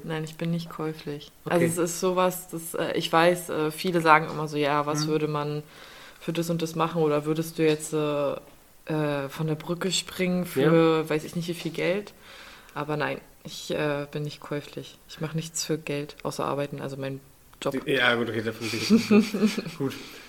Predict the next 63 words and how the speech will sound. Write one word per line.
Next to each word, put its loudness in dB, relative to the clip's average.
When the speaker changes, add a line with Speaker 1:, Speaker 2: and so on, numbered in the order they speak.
Speaker 2:
Dann, 2
trotzdem 4
möchte 4
ich, -4
dass -4
sich 0
die -2
Zuhörerinnen 6
und 2
Zuhörer 6
jetzt 4
mal 6
so 0
die -2
Frage 6
stellen: 4
so 4
eine 2
Million 6
Euro 2
ist -4
ja 0
jetzt -2
doch 6
schon 4
relativ 0
viel, -2
was 0
man 4
halt 6
bereit 0
wäre, 2
dafür -6
zu -4
machen. 0
Ich -4
selber 12
habe 6
jetzt 2
nicht 0
so 4
Leute 8
auf 4
der -2
Straße 0
befragt, 4
weil 4
ich -6
finde, 0
es 0
ist -6
doch 0
immer 4
ein 2
bisschen -6
merkwürdig, 0
so 0
auf -4
Leute -2
zuzugehen -2
und -4
sie 0
so, -4